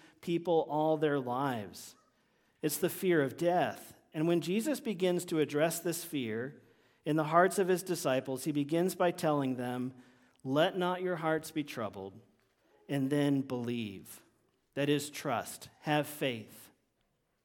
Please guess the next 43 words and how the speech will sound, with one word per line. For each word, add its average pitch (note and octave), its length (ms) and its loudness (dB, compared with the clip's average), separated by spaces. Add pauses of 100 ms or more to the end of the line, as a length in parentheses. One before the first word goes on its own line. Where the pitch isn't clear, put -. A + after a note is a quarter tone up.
(1300)
Second F3 320 4
Corinthians E3+ 520 2
five, E3 340 4
six E3 300 -2
through E3 220 2
eight, C#3+ 280 4
"Therefore, D#3+ 540 4
all, G#2+ 200 0
being D#3+ 400 2
always G3+ 540 6
of F3+ 160 0
good F#3 220 2
courage, B2 480 -2
and C#3+ 160 4
knowing E3+ 340 6
that D3 160 2
while D#3 260 2
we G3+ 160 6
are F#3 140 8
at D3+ 100 2
home F3 280 4
in F3+ 100 4
the F3 80 6
body, C#3 400 2
we C#3 140 0
are C#3+ 100 2
absent D3 460 2
from D#3 160 0
the D3+ 100 2
Lord, A#2+ 320 -2
for D3+ 100 -4
we D3+ 140 2
walk E3 380 2
by F#3 160 4
faith, C3+ 420 0
not E3 300 2
by F3 160 4
sight, B2+ 400 -4
we D3 160 -2
are C#3+ 160 0
of C3 200 -4
good F#3 240 4
courage, A#2+ 600 -6